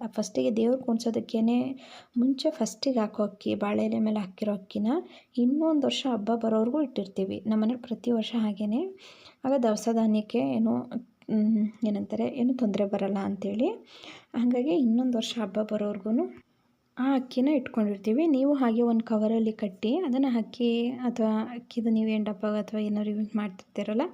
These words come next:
ಅದರೊಳಗಡೆ ಹಾಕ್ಬಿಡಿ. ಒಂದು ಗಟ್ಟಿ ಕವರ್ ಕಟ್ಟಿ, ಅದು ಏನೂ ಆಗಲ್ಲ, ಇನ್ನೊಂದು ವರ್ಷದವರೆಗೂ ಇರುತ್ತೆ. ಇನ್ನೊಂದು ವರ್ಷ ಆದಾಗ ಅದನ್ನು ತೆಗೆದು ಮತ್ತೆ ಯಾವ್ದಾದ್ರು ಸ್ವೀ-, ಸಿಹಿ ಅಡುಗೆ ಮಾಡಿದಾಗ ಹಾಕ್ಕೊಂಡು ಮತ್ತೆ ಹೊಸ್ದಾಗಿ ಹಬ್ಬ ಮಾಡ್ಬೇಕಾದ್ರೆ ಹಾಕಿರೋ ಅಕ್ಕಿನ ಎತ್ತಿಟ್ಕೋಬೋದು.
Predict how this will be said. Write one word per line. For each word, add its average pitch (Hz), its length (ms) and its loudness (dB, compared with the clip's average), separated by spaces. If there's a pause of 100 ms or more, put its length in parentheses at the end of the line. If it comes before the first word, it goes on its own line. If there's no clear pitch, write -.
(360)
ಅದರೊಳಗಡೆ 220 440 2
ಹಾಕ್ಬಿಡಿ. 233 580 -2 (360)
ಒಂದು 233 220 0
ಗಟ್ಟಿ 233 340 0
ಕವರ್ 220 300 0
ಕಟ್ಟಿ, 220 260 -4
ಅದು 311 160 2
ಏನೂ 320 300 0
ಆಗಲ್ಲ, 208 220 -2
ಇನ್ನೊಂದು 254 380 2
ವರ್ಷದವರೆಗೂ 240 340 -2
ಇರುತ್ತೆ. 262 320 0
ಇನ್ನೊಂದು 359 300 2
ವರ್ಷ 330 220 0
ಆದಾಗ 262 360 -2 (500)
ಅದನ್ನು 311 240 4
ತೆಗೆದು 233 320 -2
ಮತ್ತೆ 269 280 0
ಯಾವ್ದಾದ್ರು 220 220 2
ಸ್ವೀ-, 220 260 -2
ಸಿಹಿ 226 340 0
ಅಡುಗೆ 208 260 -2
ಮಾಡಿದಾಗ 196 380 -2
ಹಾಕ್ಕೊಂಡು 226 440 -2
ಮತ್ತೆ 330 460 0
ಹೊಸ್ದಾಗಿ 240 420 2
ಹಬ್ಬ 208 160 -2
ಮಾಡ್ಬೇಕಾದ್ರೆ 202 560 -2
ಹಾಕಿರೋ 202 300 -6
ಅಕ್ಕಿನ 196 280 -6 (220)
ಎತ್ತಿಟ್ಕೋಬೋದು. 190 760 -6